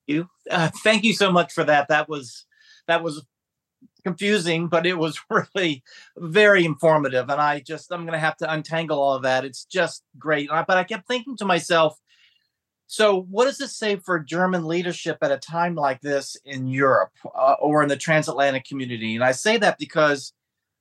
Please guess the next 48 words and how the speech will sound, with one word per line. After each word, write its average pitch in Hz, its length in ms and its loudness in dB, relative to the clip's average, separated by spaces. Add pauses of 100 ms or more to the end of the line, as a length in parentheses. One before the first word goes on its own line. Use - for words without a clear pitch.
(120)
um, 151 540 2 (120)
if 185 220 -14
you're 185 200 -6
looking 233 340 -2
at 202 120 -6
this 196 200 -4
situation 170 680 -4 (100)
from 147 380 -2
the 135 120 -4
Kremlin, 156 540 0 (500)
um, 170 300 4
you 214 100 -2
must 254 180 0
be 220 80 -12
pretty 196 220 -2
happy 233 480 -6 (120)
that 180 200 0
you're 175 100 -2
seeing 196 340 -4
a 165 60 0
lot 156 180 6
of - 80 -4
fragmentation, 151 960 -4
a 139 60 2
lot 143 280 2
of 123 140 -8
dissonance 151 720 -6 (280)
in 151 120 0
a 147 80 0
way. 147 380 2
It's 151 200 -10
making 170 320 -2
it 156 60 -8
hard 160 320 2
for 143 100 -14
Scholz 151 540 -8
to 135 340 -6 (440)
exert 165 440 2
strong 170 360 0
leadership, 165 420 -2
not 190 220 -4
just - 220 -8
in 185 100 -6
Germany, 180 440 2
but 165 160 0
in 160 140 -2
Europe 175 320 0
too. 170 440 -8